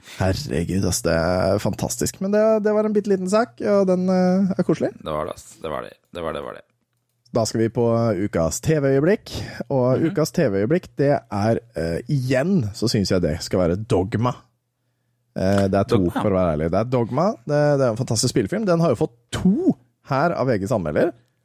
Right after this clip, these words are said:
Speaker 2: Ja,
Speaker 1: Eh,
Speaker 2: det er
Speaker 1: som
Speaker 2: ganske spennende.
Speaker 1: fantastisk tøys. Du får jo se Dogma i sin helhet på YouTube.
Speaker 2: Mm.
Speaker 1: Um,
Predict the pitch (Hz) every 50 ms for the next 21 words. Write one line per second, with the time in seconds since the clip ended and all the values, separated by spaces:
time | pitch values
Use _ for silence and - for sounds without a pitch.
0 | _ - - - 107 107 - 160 196 165 160 - 160 131 110 104 95 87 - -
1 | _ _ _ _ _ _ - - - - 127 113 - - - - 107 - - -
2 | - - - - - - - - 349 - - - - - - - - 147 - -
3 | - 101 107 151 143 - - 123 110 110 117 123 127 123 123 98 85 87 95 110
4 | 120 123 123 120 123 120 123 120 107 - - - 95 98 - 113 110 98 110 95
5 | 82 76 90 - - 107 101 90 78 - - 320 302 - - _ _ _ _ _
6 | _ _ _ _ _ - - 120 120 120 123 123 123 123 120 120 120 117 113 117
7 | 113 113 104 -